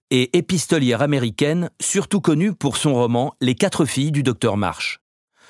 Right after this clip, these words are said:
Louise May Alcott est la seconde des quatre filles d'Amos Bronson Alcott et d'Abby May Alcott. Ses sœurs sont Anna Bronson Alcott Pratt, Elizabeth Sewall Alcott et Abigail May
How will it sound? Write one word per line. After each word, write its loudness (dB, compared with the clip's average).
Louise 2
May 2
Alcott 0
est 2
la 2
seconde 0
des 0
quatre 0
filles -2
d'Amos 0
Bronson 0
Alcott 0
et 2
d'Abby 2
May 2
Alcott. -4
Ses -2
sœurs 0
sont -2
Anna 2
Bronson 0
Alcott 0
Pratt, -2
Elizabeth 0
Sewall 0
Alcott -2
et 2
Abigail 2
May 0